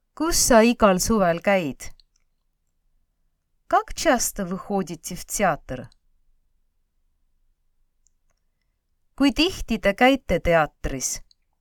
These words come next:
Откуда вы идете? Kust te tulete? Куда вы идете?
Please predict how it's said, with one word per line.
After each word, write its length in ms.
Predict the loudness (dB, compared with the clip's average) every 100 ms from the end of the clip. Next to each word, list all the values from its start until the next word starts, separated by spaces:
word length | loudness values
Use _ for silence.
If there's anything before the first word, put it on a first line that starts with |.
| _ _ _ _ _ _ _ -20 _ _ _ _ _ _ _
Откуда 520 | -4 -4 -4 -2 2 2
вы 260 | 2 0
идете? 640 | 0 0 -2 -2 -2 -4 -4 _ _ _ _ _ _ -20 -18 -20 -20 _ _ _ _ _ _ _ _ _ _ _ _ _ _ _ _ _ _ _ _ _ _ -4
Kust 460 | -2 0 0 -4 2
te 160 | 2
tulete? 680 | 4 2 2 -2 -2 -2 -2 _ _ _ _ _ _ _ _ _ _ _ _ _ _
Куда 260 | 0 6 8
вы 220 | 10 8
идете? 640 | 8 8 6 6 -4 -6